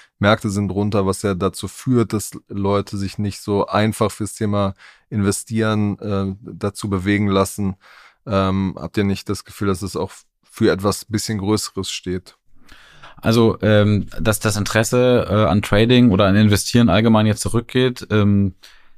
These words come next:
Speaker 2: das können wir jetzt in unseren Zahlen noch nicht sehen, weil wir eher in einem Wachstumskurs sind von, von einer kleinen Basis. Wir sind erst seit ein paar Monaten live, aber das hören wir von allen aus der Branche. Das ist natürlich, ähm,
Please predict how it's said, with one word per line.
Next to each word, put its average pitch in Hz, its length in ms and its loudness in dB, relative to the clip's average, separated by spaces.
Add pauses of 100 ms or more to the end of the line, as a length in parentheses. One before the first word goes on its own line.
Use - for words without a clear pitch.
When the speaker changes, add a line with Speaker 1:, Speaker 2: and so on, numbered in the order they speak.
(300)
Speaker 2:
das - 180 -8
können 110 160 4
wir 113 60 6
jetzt 107 120 0
in - 60 -4
unseren 123 260 4
Zahlen 110 340 4
noch 104 80 6
nicht 101 160 2
sehen, 120 160 4
weil 104 100 4
wir 101 100 4
eher 101 140 4
in 107 80 4
einem 98 100 2
Wachstumskurs 113 600 2
sind 113 160 0
von, 104 400 0
von 104 180 -2
einer 98 60 2
kleinen 98 240 2
Basis. 110 220 4
Wir 101 40 0
sind 101 100 0
erst 92 140 0
seit 104 120 -2
ein - 20 -18
paar 104 160 -2
Monaten 104 260 0
live, 95 220 0
aber 95 160 0
das - 220 -8 (300)
hören 107 200 4
wir 110 80 2
von 98 140 2
allen 107 140 4
aus 104 100 0
der 95 80 0
Branche. 127 380 2
Das 107 200 -6
ist - 100 -10
natürlich, 107 540 -2 (400)
ähm, 98 720 0